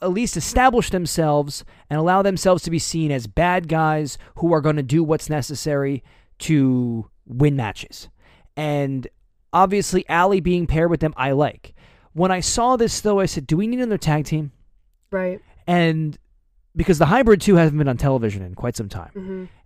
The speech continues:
Speaker 1: And so, "Do we need another tag team?" And then I saw Allie there, and I go, "You know what would be really cool?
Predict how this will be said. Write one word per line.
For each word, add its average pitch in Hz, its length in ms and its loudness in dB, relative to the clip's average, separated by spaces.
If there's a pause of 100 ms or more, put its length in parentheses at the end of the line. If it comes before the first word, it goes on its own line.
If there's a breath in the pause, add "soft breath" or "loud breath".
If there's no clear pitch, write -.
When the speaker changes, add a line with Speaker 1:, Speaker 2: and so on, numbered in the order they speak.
(160)
Speaker 1:
And 165 180 -2
so, 185 140 0
"Do 151 100 -2
we 160 80 2
need 233 100 -2
another 247 200 0
tag 180 280 -2
team?" 165 320 -4 (800)
And 165 120 0
then 202 100 2
I 190 80 0
saw 247 280 0
Allie 202 280 0
there, 185 120 -2
and 165 60 0
I 151 40 -2
go, 151 80 0
"You 151 80 0
know 254 120 -2
what 277 80 -4
would 220 80 -4
be 196 80 -2
really 175 200 2
cool? 147 440 -4